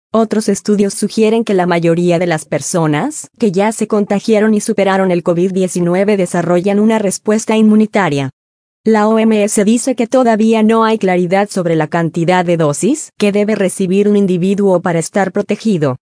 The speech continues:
Mascarilla. Expertos de la O M S y otras instituciones han sugerido que aunque se esté vacunando a la población, no se puede bajar la guardia, por lo que recomiendan seguir usando la mascarilla, el lavado de manos frecuente y conservar la distancia de seguridad.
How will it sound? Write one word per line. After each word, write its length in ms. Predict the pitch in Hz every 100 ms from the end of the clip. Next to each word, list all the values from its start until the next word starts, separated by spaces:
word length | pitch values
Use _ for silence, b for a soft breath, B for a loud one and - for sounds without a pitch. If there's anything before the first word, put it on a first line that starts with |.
| _ _ _ -
Mascarilla. 760 | 208 202 202 185 180 147 127 - _ _ _
Expertos 640 | 233 - 220 233 233 240
de 80 | 214
la 160 | 214 214
O 100 | 208
M 280 | 208 208 190
S 200 | - 208
y 140 | 208
otras 300 | 208 214 208
instituciones 920 | 190 180 160 156 196 165 170 330 - _
han 200 | 202 208
sugerido 580 | 240 226 220 214 214 220
que 100 | 220
aunque 240 | 196 175
se 120 | -
esté 240 | 160 - 196
vacunando 640 | 208 196 180 180 196 196
a 60 | 175
la 120 | 160
población, 720 | 170 156 151 - 175 196 330 - -
no 240 | 202 202
se 160 | 208 190
puede 320 | 202 190 185
bajar 360 | 156 - 185
la 120 | 202 190
guardia, 440 | 208 156 156 202 - _
por 160 | 214 214
lo 100 | 202
que 140 | 196
recomiendan 640 | 180 175 170 202 214 214
seguir 340 | 208 180 180 208
usando 400 | 202 226 214 233
la 140 | 208
mascarilla, 720 | 196 180 196 175 160 156 262 - _
el 160 | 226 233
lavado 360 | 208 190 185
de 120 | 185 180
manos 360 | 185 196 185
frecuente 500 | 180 175 180 180 208
y 60 | 208
conservar 580 | 220 202 196 170 175 214
la 120 | 226
distancia 560 | 170 - 202 220 262
de 80 | 233
seguridad. 640 | 226 214 214 208 196 143